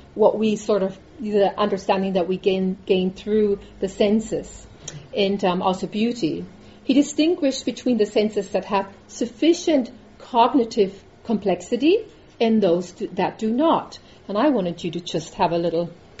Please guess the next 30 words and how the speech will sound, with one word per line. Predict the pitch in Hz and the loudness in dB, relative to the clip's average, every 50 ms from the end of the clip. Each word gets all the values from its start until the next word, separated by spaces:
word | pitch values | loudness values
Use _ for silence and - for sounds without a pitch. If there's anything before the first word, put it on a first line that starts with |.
| - - | -12 -8
look | 240 220 254 226 220 - - | 0 4 4 4 4 4 -4
at | 180 175 - - | -4 -4 -4 -4
this | 185 180 - | -6 -6 -4
one | - 190 180 175 170 170 175 180 - - - - - - - - - | -4 -2 -2 -2 -4 -4 -6 -8 -10 -16 -20 -20 -20 -20 -20 -8 -4
little | 214 190 175 175 175 175 | 0 0 0 0 0 -2
paragraph | - - 233 226 226 214 - 185 165 170 180 - | -4 0 4 4 4 4 4 0 -2 -2 -2 -4
from | 196 180 175 175 | -4 -4 -2 -2
the | 180 180 | -4 -4
Summa | 180 - - 226 208 202 185 190 | -4 -2 -2 0 2 2 0 -2
Theologica. | - - 202 185 185 196 202 214 202 220 196 - - 175 151 151 180 - - - - - - - | -2 -2 -2 -2 2 2 2 2 2 0 -4 -4 -4 -6 -6 -6 -8 -14 -18 -20 -20 -20 -20 -8
He | - 220 220 | -2 -2 0
wrote, | 180 190 175 170 - - - - - - - - - - - - - - - - - - | 2 2 2 2 -2 -4 -10 -20 -20 -20 -20 -20 -20 -20 -20 -20 -20 -20 -20 -20 -8 4
"Those | - 294 359 370 - - | 6 6 6 6 2 2
senses | 370 349 339 370 349 - - | 0 0 2 2 0 0 -2
chiefly | - - - 302 311 330 349 - 349 370 359 320 | -10 -6 0 4 4 4 4 4 2 2 2 4
regard | 311 330 226 240 226 226 233 - | 2 2 4 4 4 4 4 2
the | 311 | -2
beautiful, | - - 208 214 208 202 220 214 - - 247 247 254 277 269 - - - - | -4 -2 -4 -4 -4 -2 -4 -6 0 2 2 4 4 2 0 -4 -16 -8 -4
which | 311 285 - 359 | -4 -2 2 2
are | 330 | 2
the | - 359 | 2 4
most | 339 320 339 349 339 - - - | 4 4 4 2 0 -2 -10 -18
cognitive, | - - 403 392 - 339 247 - - - 208 151 - - - - - - - - - | -6 -2 -2 0 2 2 0 0 0 -2 -2 -2 -2 -4 -14 -20 -20 -20 -20 -20 -20
sight | - - - 294 262 269 285 311 | -20 0 2 4 4 4 4 2
and | 302 302 | 2 2
hearing, | 294 - 427 392 311 202 175 165 165 185 190 - - - | 2 2 2 2 2 2 0 -2 -4 -6 -8 -12 -14 -6
as | - 226 226 - 233 | -6 -6 -4 0 2
ministering | 220 202 196 202 196 - - 214 208 214 220 | 4 4 4 2 -4 -4 -2 0 0 0 0
to | - 269 | -2 -2
reason. | 277 302 349 339 339 330 - 202 180 170 160 180 | 0 4 4 4 4 4 2 0 0 0 -2 -6